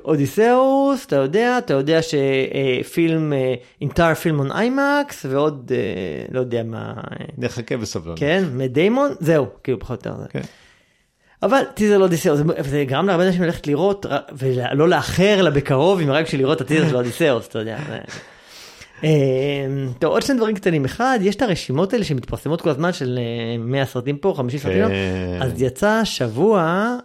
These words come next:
Speaker 1: אה, או שבוע שעבר זה היה, רשימת מאה סרטים של,
Speaker 2: פרויקט.
Speaker 1: של הטיימס.
Speaker 2: מהמם.
Speaker 1: פרויקט מאוד יפה.
Speaker 2: מהמם.
Speaker 1: אה, מו-, אתה נכנס לאתר של הניו יורק טיימס, מאה, איך שאומרים, אה, מאה סרטים.
Speaker 2: זה
Speaker 1: ש-
Speaker 2: נחשפתי לזה הרבה.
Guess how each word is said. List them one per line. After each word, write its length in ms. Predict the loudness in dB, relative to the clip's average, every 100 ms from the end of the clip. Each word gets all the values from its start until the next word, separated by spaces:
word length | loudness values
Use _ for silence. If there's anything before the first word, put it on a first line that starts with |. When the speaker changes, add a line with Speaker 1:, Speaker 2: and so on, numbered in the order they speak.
| -6
Speaker 1:
אה, 80 | -4
או 80 | -4
שבוע 200 | -4 -4
שעבר 240 | -2 -2
זה 80 | 0
היה, 80 | -2 -4 -20 _ -6
רשימת 280 | -2 0 2
מאה 140 | 2
סרטים 220 | 2 2 2
של, 60 |
Speaker 2:
פרויקט. 200 | 0 -2 -10 _ -14
Speaker 1:
של 200 | -8 -6
הטיימס. 520 | 0 0 0 -6 -14 -4
Speaker 2:
מהמם. 520 | -2 0 0 -2 -4
Speaker 1:
פרויקט 340 | -2 -2 0 0
מאוד 200 | 2 2
יפה. 260 | -2 -2 0 0 0
Speaker 2:
מהמם. 240 | -2 -6 -10 -18 _ -10
Speaker 1:
אה, 80 | -6
מו-, 240 | -2 -4
אתה 180 | -4 -4
נכנס 240 | -4 -4 -4
לאתר 260 | -4 -6
של 140 | -6 -4
הניו 140 | -2
יורק 160 | -4 -2
טיימס, 260 | -2 0
מאה, 120 | -2 -4 -6
איך 140 | -4
שאומרים, 320 | -2 -2 -2 -2 -4
אה, 40 | -2
מאה 240 | -2 -2
סרטים. 240 | -4 -4 0
Speaker 2:
זה 140 | 0
Speaker 1:
ש- 40 |
Speaker 2:
נחשפתי 500 | 0 -2 -2 -2 -4
לזה 220 | -4 -4 -6
הרבה. 220 | -6